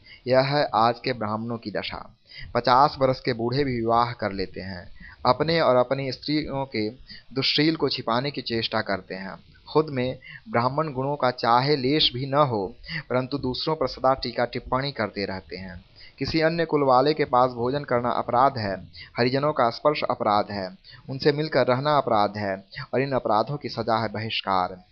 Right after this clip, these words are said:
स्वयं अपने लड़कों को अंग्रेजी शिक्षा दिलाते हैं, उन्हें वकील बनाते हैं, तहसीलदार बनाते हैं। उनके चिरंजीव गोरे साहबों से मिलकर स्पेंसर होटल में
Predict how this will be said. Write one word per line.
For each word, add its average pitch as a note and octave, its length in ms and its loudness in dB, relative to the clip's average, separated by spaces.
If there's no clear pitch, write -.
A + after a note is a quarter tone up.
स्वयं D3+ 280 4
अपने C3+ 340 2
लड़कों B2+ 300 0
को C#3 100 -2
अंग्रेजी B2 380 0
शिक्षा A#2+ 360 -2
दिलाते G2 380 -2
हैं, F#2+ 260 -10
उन्हें C3 140 0
वकील D3 360 2
बनाते A2+ 380 0
हैं, A#2 200 0
तहसीलदार A#2+ 680 2
बनाते G#2 400 -4
हैं। F#2+ 300 -12
उनके C3+ 160 0
चिरंजीव C#3+ 560 2
गोरे C#3+ 300 4
साहबों C3+ 400 2
से D3+ 140 -2
मिलकर A2 440 -4
स्पेंसर C#3+ 480 2
होटल C#3 380 2
में C#3+ 140 0